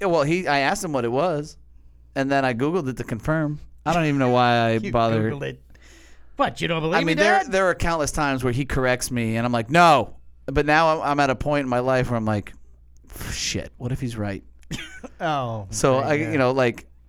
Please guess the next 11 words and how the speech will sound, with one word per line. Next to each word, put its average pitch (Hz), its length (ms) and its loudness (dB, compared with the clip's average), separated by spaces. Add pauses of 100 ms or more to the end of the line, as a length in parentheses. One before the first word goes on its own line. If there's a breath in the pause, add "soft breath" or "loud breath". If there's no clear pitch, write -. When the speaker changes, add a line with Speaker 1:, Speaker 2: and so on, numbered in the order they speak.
(260)
Speaker 1:
um, 101 680 0 (440)
<sighs> - 640 -8
so - 160 0
there's 147 140 2
two 160 140 0
Xboxes 123 580 -2
'cause, 110 160 -8
you 120 200 -10
know, 98 100 -8
two 113 160 -8
kids, 104 380 -6